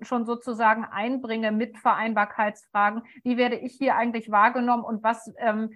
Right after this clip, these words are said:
wie, wie kann ich mich hier unter diesen Bedingungen eigentlich einbringen? Also das hätte dann vielleicht sozusagen auch, auch, ähm, den Schlenker, weil, ähm, die Herausforderungen für viele, viele, viele waren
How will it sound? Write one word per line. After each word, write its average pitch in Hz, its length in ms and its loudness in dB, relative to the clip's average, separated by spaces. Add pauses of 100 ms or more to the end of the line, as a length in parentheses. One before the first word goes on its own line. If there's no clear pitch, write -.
(220)
wie, 233 240 -4
wie 240 200 -4
kann 247 240 4
ich 247 160 0
mich 247 300 -4
hier 247 420 0 (200)
unter 240 260 2
diesen 254 300 0
Bedingungen 240 380 -2
eigentlich 220 440 -6
einbringen? 190 680 -2
Also 208 320 -6
das 220 220 -2
hätte 233 180 -4
dann 226 200 -2
vielleicht 220 260 -2
sozusagen 220 460 -8
auch, 220 200 -4 (320)
auch, 220 340 0
ähm, 208 340 -4
den 330 220 -2
Schlenker, 196 540 -4
weil, 208 400 -2
ähm, 208 420 -6
die 220 120 0
Herausforderungen 240 840 2
für 214 300 -6 (100)
viele, 294 340 -2
viele, 240 260 -4
viele 233 420 -4
waren 220 180 2